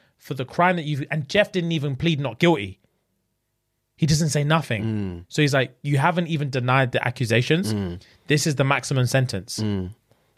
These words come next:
Speaker 1: But you don't seem like the kind of guy that should be in jail. So here's what we're gonna do. You've got a full-time job. You're gonna go pen for a year. Every day from nine to five, you can go to your job. And then you just come back to pen."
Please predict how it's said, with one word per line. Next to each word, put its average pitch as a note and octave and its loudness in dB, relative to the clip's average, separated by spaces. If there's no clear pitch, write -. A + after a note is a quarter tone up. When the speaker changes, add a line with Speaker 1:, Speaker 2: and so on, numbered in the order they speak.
Speaker 1:
But A2+ -8
you D#3+ 4
don't D#3+ 0
seem D3 0
like B2+ -2
the B2+ -2
kind C#3+ -2
of B2 0
guy A#2+ 4
that A2+ 0
should A#2 -2
be A2 -2
in G2+ -4
jail. F#2+ -2
So A2 -4
here's C3 2
what C3 2
we're B2 2
gonna A#2 0
do. G2+ -2
You've A#2+ -4
got F3 2
a C#3 -4
full-time D#3 0
job. B2+ 0
You're B2 -8
gonna C3+ -4
go C3 2
pen D3 -2
for C3 -6
a B2+ -2
year. F3 4
Every G3 0
day E3 2
from D#3 -6
nine E3 0
to D#3 -6
five, C#3 2
you A#2+ -6
can C#3+ -6
go B2+ 0
to B2 -4
your A#2 0
job. F2+ -6
And C#3 -4
then C3+ -2
you B2 -2
just A2+ -4
come B2+ -4
back A2+ -6
to - -16
pen." G2+ -8